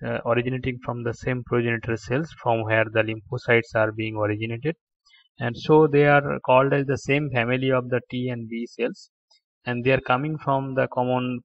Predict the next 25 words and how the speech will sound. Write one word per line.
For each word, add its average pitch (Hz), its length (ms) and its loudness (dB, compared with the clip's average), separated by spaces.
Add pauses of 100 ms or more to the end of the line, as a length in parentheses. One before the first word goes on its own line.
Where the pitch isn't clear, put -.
uh, 120 200 -2 (100)
progenitors, 120 760 -4 (800)
and, 117 320 2 (140)
uh, 120 360 0 (120)
they 127 100 2
are 131 120 4
the, 131 280 0 (840)
uh, 123 300 0 (340)
uh, 117 280 -2 (320)
they 123 120 2
are 123 160 4
one 127 200 0
of 127 140 -8
the 127 100 -2
most 127 280 -6
important 151 540 -2
part 120 220 4 (200)
of 120 120 -2 (180)
innate 123 280 -4
immune 120 260 -8
system. 117 480 -8 (600)
However, 131 440 4
they 123 100 -2
also 131 360 -2
helps, 120 480 2